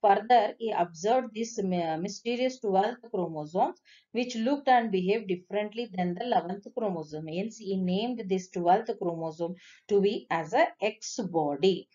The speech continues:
So, to represent its unknown nature, based on his observation, we try to understand, uh, what is sex, uh, uh, uh, sex chromosome and their determination in an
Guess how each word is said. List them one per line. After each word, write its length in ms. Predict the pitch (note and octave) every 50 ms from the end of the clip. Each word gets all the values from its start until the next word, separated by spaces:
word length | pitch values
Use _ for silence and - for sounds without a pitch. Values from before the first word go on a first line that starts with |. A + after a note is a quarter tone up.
| _ _ _ _ _ _
So, 460 | - - G#3+ G3 F3+ F3 E3+ D#3+ D#3 E3
to 120 | A#3+ A#3
represent 680 | G#3 A3 G#3+ G#3+ _ A3+ A#3 A#3+ A3+ A#3 B3+ C#4 C#4 C#4 -
its 240 | A#3 - - - _
unknown 480 | G3+ G3 F#3+ F#3+ G3 G3+ G#3+ A3+ A3+
nature, 400 | G3+ F3+ F3 E3 D#3 - F3 E3 E3+
based 360 | F3+ G3+ A#3+ C#4 C4+ - -
on 160 | C4+ B3+ A#3+
his 200 | A#3 C4 C4 - _
observation, 800 | - - C4+ - - F3+ F3 F3 E3+ D#3 D3+ D3+ - - A#3+ D4 - - _ _ _ _ _ _ _ _ _ _ _ _ _ _ _ _ _ _ _
we 320 | G3 G#3 G#3+ A3+ A3 G#3 G3+
try 280 | - G#3+ G#3 G3 A3
to 280 | A3+ - C4+ C4+ C#4 C4 -
understand, 640 | G3+ G3+ F#3+ F3 G3+ G#3+ - - - G#3+ G#3+ C4 - _ _ _ _ _ _
uh, 300 | G3 F3+ F3+ F3 E3+ E3 D#3+
what 320 | E3+ F#3+ G3 G#3 G3+ -
is 160 | C#4 C4+ -
sex, 420 | - A#3 G#3 G3+ - - - - A3
uh, 40 |
uh, 920 | G3+ G3 F3+ F3 F3 F3 E3+ E3 D#3+ D#3+ D#3+ - - - E3+ E3+ E3 D#3+ - - -
uh, 160 | F3 F3 F3
sex 380 | F3 - A#3+ A#3 A#3 - - -
chromosome 600 | _ G3+ F#3+ F3 E3+ E3+ E3 E3 F3+ G#3+ C#4 - - - - _ _ -
and 360 | G3+ G3 G#3+ A#3+ B3 B3 A3+
their 240 | A3 G#3 A3 A3 G3
determination 880 | F3+ F#3 F3+ G3+ A3+ A3 A3+ A#3 A#3 A3 G#3+ G3+ G3 - A3+ G#3+ G#3+ -
in 220 | - G3 F#3+ F#3+
an 140 | G3+ A#3 D#4+